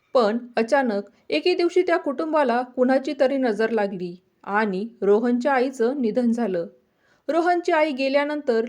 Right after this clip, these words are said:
लगेचच एका महिन्यानंतर त्याने वडिलांबरोबर भांडण करायला सुरुवात केली. अण्णा, तुमच्यामुळे मला खूप त्रास होतोय.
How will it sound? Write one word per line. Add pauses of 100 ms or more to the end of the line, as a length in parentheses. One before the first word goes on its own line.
लगेचच (200)
एका
महिन्यानंतर
त्याने (120)
वडिलांबरोबर
भांडण
करायला
सुरुवात (100)
केली. (720)
अण्णा, (360)
तुमच्यामुळे
मला
खूप
त्रास
होतोय.